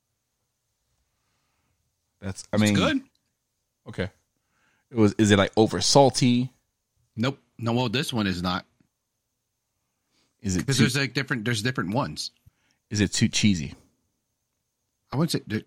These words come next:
Speaker 2: there can't be too che-, if you're complaining about it being too cheesy, that's, that's your personal preference. It's, uh, it is good.
Speaker 1: I mean, 'cause I've had some, like, some chip related items that were just, like, had way too much cheese dust on them. You're like, "What the fuck, dude?"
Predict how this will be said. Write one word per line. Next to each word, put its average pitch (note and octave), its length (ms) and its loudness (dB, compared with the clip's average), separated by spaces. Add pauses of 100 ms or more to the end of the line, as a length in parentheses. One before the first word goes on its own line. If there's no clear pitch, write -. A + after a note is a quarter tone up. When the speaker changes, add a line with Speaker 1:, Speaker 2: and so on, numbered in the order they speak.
(120)
Speaker 2:
there A2+ 120 -2
can't A#2 220 -6
be F2+ 100 -4
too F2 200 -6
che-, - 320 -10
if C3+ 360 -6
you're F3 200 0
complaining C#3 400 -2
about A#2 180 -2
it G#2+ 380 -4
being G#2+ 200 0
too G#2+ 160 0
cheesy, G2 440 -2
that's, - 400 -6
that's - 340 -6
your E2+ 160 -4
personal E2+ 460 -8
preference. - 440 -14
It's, - 360 -8
uh, A2 100 -6 (500)
it C3 200 -6
is A#2+ 220 -2
good. E2+ 340 -8 (800)
Speaker 1:
I A#2+ 40 -2
mean, B2+ 120 6
'cause C3+ 140 6
I've D#3+ 120 10
had F3+ 180 8
some, D3+ 220 8
like, G#2+ 460 6
some G#2 380 4 (100)
chip - 440 4
related G#2+ 540 4
items G#2+ 380 8
that F#2+ 180 4
were F2+ 140 0
just, F#2 140 -2
like, E2 320 -2 (840)
had G#2 240 4
way G#2 320 6
too - 160 6
much A2+ 320 8
cheese B2 420 4
dust C3 320 4
on C3 160 4
them. C#3 140 6
You're G#2+ 80 6
like, F2+ 240 0
"What G2+ 240 -10
the - 100 -8
fuck, - 480 -8
dude?" - 280 -8